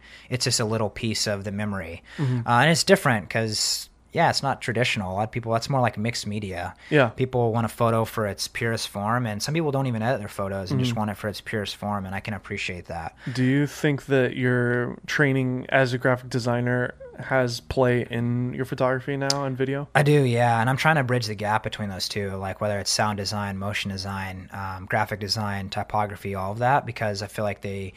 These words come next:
Speaker 1: if they're done well, they cohesively just work together and fit perfectly into
Speaker 2: Mm-hmm.
Speaker 1: place. And I think that when you see it done right, it's like, "Oh, wow, it looks really good."
Speaker 2: Yeah.
Speaker 1: So
Speaker 2: Do you think that people starting out,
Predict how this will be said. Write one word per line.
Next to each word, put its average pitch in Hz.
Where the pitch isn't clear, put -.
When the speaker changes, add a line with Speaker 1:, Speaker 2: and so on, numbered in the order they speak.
Speaker 1:
if 127
they're 131
done 120
well, 110
they 110
cohesively 107
just 98
work 104
together 101
and 98
fit -
perfectly 110
into 127
Speaker 2:
Mm-hmm. 120
Speaker 1:
place. 101
And 101
I 98
think 101
that 98
when 107
you 107
see 113
it 104
done 101
right, 98
it's -
like, 90
"Oh, 98
wow, 90
it 87
looks -
really 87
good." 85
Speaker 2:
Yeah. 123
Speaker 1:
So -
Speaker 2:
Do 131
you 139
think 151
that 135
people 139
starting 135
out, 123